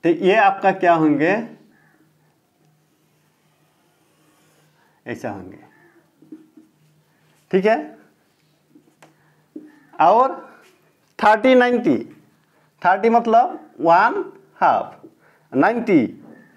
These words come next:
नाइंटी मतलब फ़ोर हाफ, वन, टू, थ्री, फ़ोर हाफ, ये है। ये आपका फिफ्टी फिफ्टी, वन, टू, हाफ, वन, टू, हाफ, ये,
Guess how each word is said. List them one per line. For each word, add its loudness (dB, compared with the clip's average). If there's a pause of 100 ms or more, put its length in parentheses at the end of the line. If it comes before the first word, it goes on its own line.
(120)
नाइंटी 0
मतलब 0
फ़ोर 2
हाफ, 0
वन, 0
टू, 4 (120)
थ्री, 0
फ़ोर -2
हाफ, -14 (1000)
ये -6
है। -16 (1160)
ये 4
आपका 4
फिफ्टी -2
फिफ्टी, -4
वन, -2
टू, 2 (520)
हाफ, -2 (680)
वन, 0
टू, -2
हाफ, -8 (280)
ये, -8